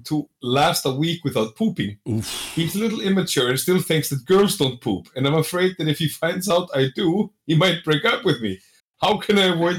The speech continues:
Speaker 1: this whole situation? <laughs> Einfalt. Dump your fucking idiotic boyfriend, ef þetta er eitthvað svona thing í.
Speaker 2: Já, ég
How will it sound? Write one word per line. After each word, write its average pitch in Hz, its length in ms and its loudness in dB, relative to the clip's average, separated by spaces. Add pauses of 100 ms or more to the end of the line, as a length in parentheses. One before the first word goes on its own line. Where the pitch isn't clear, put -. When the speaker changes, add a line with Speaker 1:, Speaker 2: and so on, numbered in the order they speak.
Speaker 1:
this 156 240 -2
whole 180 180 4
situation? 143 760 0 (960)
<laughs> - 1040 -12
Einfalt. - 540 0 (380)
Dump 165 300 0
your 143 120 2
fucking 180 460 -2 (100)
idiotic 170 580 0
boyfriend, 175 540 0
ef 143 80 -4
þetta 156 260 -2
er 170 80 0
eitthvað 160 220 -4
svona 147 200 -4
thing 165 280 -4
í. 151 80 2 (340)
Speaker 2:
Já, 120 300 6 (260)
ég 107 380 2